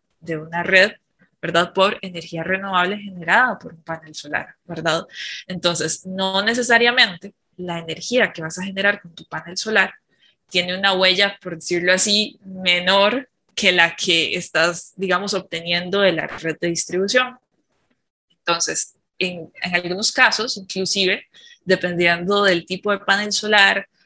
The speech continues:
dependiendo de la vida útil de este elemento y demás, y por eso es que hay que hacer un estudio.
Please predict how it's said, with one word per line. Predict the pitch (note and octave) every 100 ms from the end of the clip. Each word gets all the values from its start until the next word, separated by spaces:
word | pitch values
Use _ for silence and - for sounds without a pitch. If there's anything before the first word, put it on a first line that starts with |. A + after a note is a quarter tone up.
| _
dependiendo | G3 F#3+ F3 E3+ F#3
de | F#3
la | E3+ E3
vida | F3 F#3+ G3
útil | G#3 G#3 G3+
de | G3
este | - G#3+
elemento | A3 A3 G#3 G#3+
y | A3
demás, | G#3+ A3 A3+ - - -
y | E3
por | E3 E3
eso | F#3
es | F#3+
que | G3
hay |
que | G3+
hacer | G3+ G3
un | G#3
estudio. | - A#3 A3+ G3